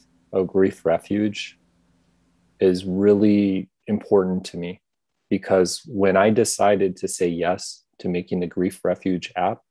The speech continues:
that actually wasn't my first priority. What I was really hoping for was to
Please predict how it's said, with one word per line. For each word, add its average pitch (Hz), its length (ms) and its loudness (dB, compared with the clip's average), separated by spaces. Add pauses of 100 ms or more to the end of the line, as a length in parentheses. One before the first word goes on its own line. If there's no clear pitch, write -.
(100)
that 92 140 0
actually 110 360 0
wasn't 101 400 0
my 98 120 -4
first - 400 -6
priority. 87 600 0 (880)
What 98 140 4
I 95 80 8
was 92 220 4
really 95 380 2
hoping 110 480 -4
for 123 400 -2 (720)
was 90 380 0
to 92 300 -2